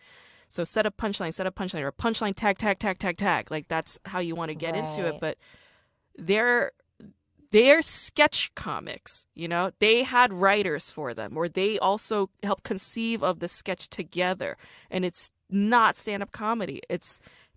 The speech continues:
Speaker 1: different. So,
Speaker 2: Mm-hmm.
Speaker 1: um, sometimes watching it can be a little frustrating. In fact,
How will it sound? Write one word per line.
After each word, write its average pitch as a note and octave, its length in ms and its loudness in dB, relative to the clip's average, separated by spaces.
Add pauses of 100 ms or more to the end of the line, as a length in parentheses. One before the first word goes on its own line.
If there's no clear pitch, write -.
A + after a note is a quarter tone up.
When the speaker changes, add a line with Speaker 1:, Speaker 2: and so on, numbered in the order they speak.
(140)
Speaker 1:
different. G#3 420 0 (560)
So, F3 480 2
Speaker 2:
Mm-hmm. G3 100 -6
Speaker 1:
um, D#3+ 340 -2 (260)
sometimes G#3+ 560 -4
watching E3 340 -2
it E3 80 -8
can E3 160 -12
be D#3 80 -8
a D#3 60 -8
little D3+ 160 -10
frustrating. - 420 -12
In G3+ 80 0
fact, C#4 220 -6